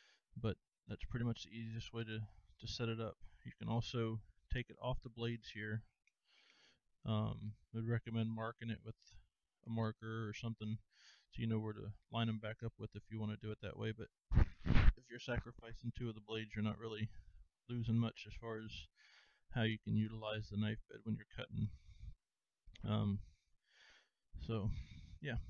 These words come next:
So anyways, so that's just a quick rundown of, of what you get and how to install it.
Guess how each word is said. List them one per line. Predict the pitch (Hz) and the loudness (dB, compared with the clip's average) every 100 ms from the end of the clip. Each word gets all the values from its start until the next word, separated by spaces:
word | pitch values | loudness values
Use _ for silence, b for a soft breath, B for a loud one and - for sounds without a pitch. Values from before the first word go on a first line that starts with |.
| - - | -6 -4
So | 151 | 0
anyways, | 151 127 - - B B B | 2 0 -4 -8 B B B
so | - 123 | -8 -6
that's | - | -6
just | 123 - | -6 -6
a | |
quick | - 123 | -8 -8
rundown | 127 120 117 117 | 2 4 6 4
of, | 113 - - _ _ b b b b b | 2 -6 -20 _ _ b b b b b
of | 120 | -2
what | 120 127 | -2 -4
you | 110 | -6
get | 120 139 _ _ _ _ - | -6 -6 _ _ _ _ -2
and | 110 107 110 | 2 4 4
how | 120 | 2
to | 117 | 0
install | 110 - - 123 | -2 -4 -4 -4
it. | 135 | -4